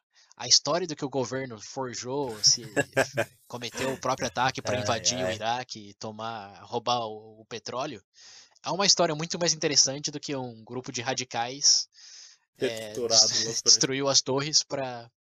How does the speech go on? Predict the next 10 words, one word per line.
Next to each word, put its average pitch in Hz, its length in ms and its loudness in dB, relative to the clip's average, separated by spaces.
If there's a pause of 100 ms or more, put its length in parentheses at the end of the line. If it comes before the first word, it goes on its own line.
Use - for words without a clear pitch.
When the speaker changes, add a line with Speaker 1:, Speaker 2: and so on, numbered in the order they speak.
(180)
Speaker 1:
pra 127 160 -4
vindicar 127 680 -2 (220)
a 110 180 -12
própria 127 300 -6
luta 120 260 -8 (380)
pelo 123 160 -10
próprio 127 300 -10
Speaker 3:
Não. 131 100 -4
Speaker 1:
Deus. - 320 -2 (1600)
E 113 540 -14